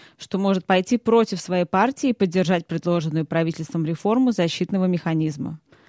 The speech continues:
Она сказала, что рассматривает возможность поддержать ее, несмотря на свои опасения по поводу изменений.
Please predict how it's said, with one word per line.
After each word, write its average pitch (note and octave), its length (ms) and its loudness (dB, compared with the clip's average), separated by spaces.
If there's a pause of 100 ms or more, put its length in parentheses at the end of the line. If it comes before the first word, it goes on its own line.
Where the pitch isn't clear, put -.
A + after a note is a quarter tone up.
(440)
Она F#3+ 260 2
сказала, G#3+ 460 2
что A3+ 180 0
рассматривает A3 540 0
возможность G3 560 0
поддержать A3 580 0
ее, F3 140 0
несмотря F#3 480 -2
на F3 80 -2
свои E3 240 -6
опасения G3+ 560 -4
по F3 160 0
поводу F#3+ 400 -4
изменений. E3 600 -4